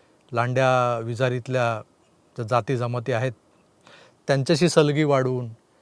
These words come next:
सगळ्या गोष्टी समजून घेऊन त्यांनी जे कच्चे दुवे आहेत भारतीय समाजातले, ते हेरले आणि मग तो उतरला महाराष्ट्रात. महाराष्ट्रातल्या बऱ्याच प्रांतांमध्ये हिंडत हिंडत तो मागच्याच आठवड्यात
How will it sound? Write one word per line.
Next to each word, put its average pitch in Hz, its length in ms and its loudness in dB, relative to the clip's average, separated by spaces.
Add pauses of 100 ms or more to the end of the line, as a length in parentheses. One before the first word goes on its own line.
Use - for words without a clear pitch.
(180)
सगळ्या 175 340 4
गोष्टी 180 300 2
समजून 156 420 -2
घेऊन 160 200 -2
त्यांनी 165 460 0
जे 170 200 -4
कच्चे 202 280 2
दुवे 175 220 6
आहेत 135 120 4
भारतीय 123 340 2
समाजातले, 120 480 -4
ते 123 140 -4
हेरले 123 380 -2 (800)
आणि 131 120 -2
मग 170 120 4 (100)
तो 202 80 6
उतरला 165 440 2
महाराष्ट्रात. 120 540 -4 (1300)
महाराष्ट्रातल्या 208 880 6 (460)
बऱ्याच 180 460 4 (240)
प्रांतांमध्ये 180 680 4
हिंडत 160 420 0
हिंडत 135 320 0 (240)
तो 180 400 0 (640)
मागच्याच 139 420 0
आठवड्यात 131 440 -2